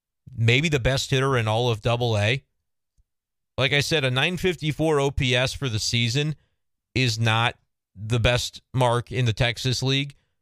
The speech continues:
but for anybody who's played more than seventy games, it is. Ryan Bliss, I think, is with double A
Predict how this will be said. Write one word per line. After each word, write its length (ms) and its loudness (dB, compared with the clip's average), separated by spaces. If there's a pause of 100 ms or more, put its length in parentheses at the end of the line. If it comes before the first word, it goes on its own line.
(100)
but 180 4
for 180 0
anybody 500 2
who's 260 -2
played 400 0
more 320 0
than 220 -2
seventy 500 0
games, 500 0
it 100 0
is. 220 0
Ryan 380 0
Bliss, 560 -2 (920)
I 80 2
think, 240 -4
is 180 0
with 160 -4
double 340 0
A 140 0